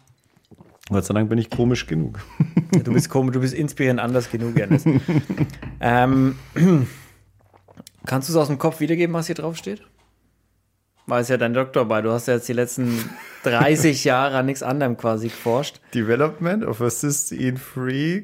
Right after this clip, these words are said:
Speaker 1: covalent ligation strategy for the site-selective modification of proteins.
Speaker 2: Ja, selective chemical.
Speaker 1: Chemical ligation of
Speaker 2: Ja,
Speaker 1: proteins,
Speaker 2: genau,
Speaker 1: ja.
Speaker 2: genau,
Speaker 1: Ja.
Speaker 2: genau. Ähm, also ich sag's dir, wie es ist, ich verstehe of a free for the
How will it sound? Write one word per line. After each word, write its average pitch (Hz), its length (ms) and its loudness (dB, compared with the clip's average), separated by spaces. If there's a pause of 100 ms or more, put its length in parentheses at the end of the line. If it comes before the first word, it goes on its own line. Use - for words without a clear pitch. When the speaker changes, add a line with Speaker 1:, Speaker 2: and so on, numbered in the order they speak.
(140)
Speaker 1:
covalent 139 560 0
ligation 120 500 0
strategy 139 600 -4
for 117 180 -4
the 113 80 0
site-selective 123 880 -4
modification 117 720 -4
of 123 140 -10
proteins. 104 500 -6
Speaker 2:
Ja, 123 200 -4 (200)
selective 143 680 -2
chemical. 151 360 2
Speaker 1:
Chemical 113 160 2
ligation 95 480 0
of 127 60 -4
Speaker 2:
Ja, 120 160 2 (100)
Speaker 1:
proteins, 156 80 2
Speaker 2:
genau, 143 220 2
Speaker 1:
ja. 123 40 -2
Speaker 2:
genau, 123 200 0
Speaker 1:
Ja. 117 60 0
Speaker 2:
genau. 117 300 -4 (580)
Ähm, 147 600 2
also 139 220 2
ich 165 100 4
sag's 170 240 0
dir, 175 140 6
wie 160 40 6
es 151 120 0
ist, 165 200 4
ich 143 120 -2
verstehe 127 720 0
of 170 500 0 (200)
a 151 360 4 (160)
free 175 640 0 (140)
for 147 420 0
the 190 280 0